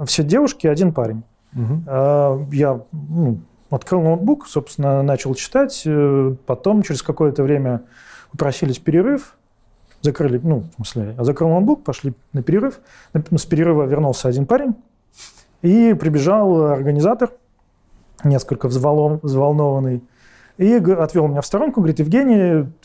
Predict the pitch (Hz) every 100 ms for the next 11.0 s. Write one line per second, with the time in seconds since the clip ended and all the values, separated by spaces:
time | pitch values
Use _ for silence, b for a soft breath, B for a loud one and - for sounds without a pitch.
0 | 156 - 170 147 185 269 165 175 165 156
1 | 156 147 - _ - 165 - 147 113 -
2 | 151 285 - 165 202 190 - - 120 b
3 | b b 143 143 240 - 165 156 220 214
4 | 190 156 - 147 160 226 151 185 170 -
5 | 139 123 139 151 - 135 131 123 123 120
6 | 135 135 123 127 117 117 120 135 151 123
7 | 107 123 127 117 175 294 - 170 - b
8 | b b - 156 170 254 - 175 156 151
9 | 147 147 147 151 156 156 151 160 180 170
10 | - 143 - 156 151 151 185 277 254 123